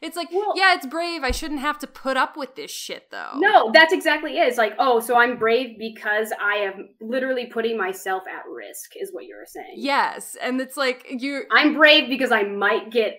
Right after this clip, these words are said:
Speaker 2: assaulted on the street.
Speaker 1: Well, and it's putting
Speaker 2: That's
Speaker 1: the onus
Speaker 2: not
Speaker 1: on,
Speaker 2: cool.
Speaker 1: it's putting the onus on you,
Speaker 2: Yeah.
Speaker 1: the trans person, as opposed to all of the people who could theoretically be mistreating you because of what? Nothing. N-
Speaker 2: Right.
Speaker 1: No point.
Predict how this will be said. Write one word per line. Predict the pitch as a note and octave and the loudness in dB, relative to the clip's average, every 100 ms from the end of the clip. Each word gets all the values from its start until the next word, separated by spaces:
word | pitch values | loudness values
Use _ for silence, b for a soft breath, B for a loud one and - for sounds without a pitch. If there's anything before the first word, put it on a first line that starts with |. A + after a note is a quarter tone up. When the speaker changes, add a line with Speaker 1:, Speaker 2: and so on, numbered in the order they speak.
| G#3 | -8
Speaker 2:
assaulted | G3 - A#3+ B3 - C#4+ | -8 2 4 4 -4 -4
on | A3+ A3 | -2 -2
the | F3 | -4
street. | D#3 - - F3+ F3 D#3+ - - | -8 -18 -10 -6 -6 -8 -14 -6
Speaker 1:
Well, | F4 | -4
and | F4 | -4
it's | - | -6
putting | F#4 A3+ | 0 2
Speaker 2:
That's | B3 D#4 | 2 4
Speaker 1:
the | |
onus | D#4 E4+ D#4 | 6 6 6
Speaker 2:
not | B3 | 2
Speaker 1:
on, | A#3+ | 4
Speaker 2:
cool. | A3+ F#3+ A#3+ | 2 -2 -4
Speaker 1:
it's | D#4+ | -6
putting | - F#4 F#4 | -6 -6 -4
the | C4 | -2
onus | C#4+ C#4 | -4 -4
on | A3+ G3+ | -8 -8
you, | F#3+ F#3+ G#3+ D#4+ A#3+ F3+ D#3+ B3 | -14 -8 -2 -2 -2 -6 -6 2
Speaker 2:
Yeah. | F#4 E4 | 6 6
Speaker 1:
the | C4 | 4
trans | C#4+ D4+ D4 | 2 0 -4
person, | A#3 G3 G#3+ G3 | -6 -6 -8 -8
as | - G#3+ | -6 -6
opposed | A#3 A3+ G#3+ | -4 -4 -4
to | A3+ | -4
all | - G#3+ | -2 -2
of | A3 | -4
the | A3 | -8
people | A#3 G#3+ G#3+ G#3+ | -10 -8 -6 -6
who | A3 | -8
could | A3 G#3+ | -12 -12
theoretically | A#3 G#3+ G#3+ G3+ G#3 | -8 -4 -2 -4 -8
be | G3+ G3+ | -10 -12
mistreating | F#3+ - B3 A3 G3 | -14 -12 -10 -10 -12
you | F3+ D#3+ | -12 -14
because | G3+ G#3 A3 G3+ | -16 -12 -10 -8
of | G#3 F3+ | -10 -12
what? | F#3 G3+ G3+ F#3 F#2 - - - - _ _ _ _ | -16 -8 -4 -2 -4 -8 -10 -10 -10 _ _ _ _
Nothing. | G#3+ A3+ G#3 F#3+ - G2 - - _ G#3+ | -6 0 0 0 -8 -14 -16 -20 _ -12
N- | A3 A3+ B3 | -8 -8 0
Speaker 2:
Right. | B3+ A3+ F3+ F#3 | 4 4 2 -6
Speaker 1:
No | |
point. | G3 A#2+ - - | -10 -12 -12 -14